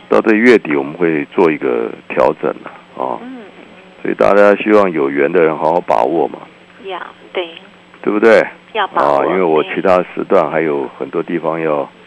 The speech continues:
Speaker 1: 很多投资人啊，需要，需要我们的专业的协助啊。
Speaker 2: 嗯。
Speaker 1: 那这个时段就是说跟大家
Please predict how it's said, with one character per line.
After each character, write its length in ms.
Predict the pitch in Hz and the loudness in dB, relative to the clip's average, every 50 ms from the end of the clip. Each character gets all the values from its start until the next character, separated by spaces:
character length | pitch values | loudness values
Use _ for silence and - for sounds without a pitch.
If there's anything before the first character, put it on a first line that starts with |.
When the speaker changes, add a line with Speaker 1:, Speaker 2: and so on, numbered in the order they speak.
| - - - - - - - - - - | -20 -20 -20 -20 -20 -20 -20 -20 -12 -10
Speaker 1:
很 120 | - - | -8 -4
多 140 | 78 92 90 | -2 -2 -2
投 200 | - - 82 78 | -2 -4 -6 -6
资 120 | 78 - 92 | -4 -2 -2
人 160 | 78 69 67 71 69 69 71 - | 0 0 -2 -4 -8 -12 -12 -8
啊， 280 | - 71 78 73 65 60 | -4 -4 -2 -2 -4 -4
需 280 | 58 - - - - 80 | -6 -6 -6 -6 -4 -2
要， 280 | 78 76 76 69 - - - - - - - - - - - - - - | -2 -2 -2 -4 -8 -12 -18 -20 -20 -20 -20 -20 -20 -20 -20 -20 -20 -20
需 340 | - - - - - - 87 | -18 -14 -12 -10 -6 -2 0
要 120 | 87 80 | 2 2
我 160 | 76 69 64 62 | 4 2 2 0
们 140 | 62 69 | -2 -4
的 100 | 73 78 73 | -4 -6 -4
专 280 | - - 82 78 78 | -2 0 0 0 2
业 120 | 78 78 71 | 0 0 0
的 100 | 58 67 | -2 -4
协 320 | - - - 60 60 65 71 - | -6 -8 -6 -6 -6 -6 -6 -8
助 180 | - 50 50 - - - - | -8 -8 -8 -8 -10 -16 -16
啊。 140 | - - - - - - - 294 | -14 -14 -14 -14 -16 -18 -18 -20
Speaker 2:
嗯。 100 | 285 262 214 190 190 - - - - - - - - - - - - - - - - | -20 -20 -20 -20 -20 -20 -20 -20 -20 -20 -20 -20 -20 -20 -20 -20 -20 -20 -20 -20 -14
Speaker 1:
那 80 | - - 71 67 65 67 65 64 64 - - - - - - - - 67 - - - - - - | -10 -8 -6 -6 -6 -6 -6 -6 -8 -10 -10 -12 -12 -12 -12 -12 -12 -12 -12 -12 -14 -16 -12 -10
这 60 | - | -8
个 100 | - - 76 - | -6 -6 -8 -6
时 100 | - - - | -8 -4 0
段 200 | - 87 73 69 | 2 2 2 2
就 140 | 65 71 69 | 0 -2 -4
是 40 | 64 | -2
说 320 | 62 69 69 69 67 64 - | -2 0 2 2 0 0 -2
跟 120 | - 76 69 | -6 -6 -2
大 100 | 71 71 | 0 0
家 60 | 71 | -2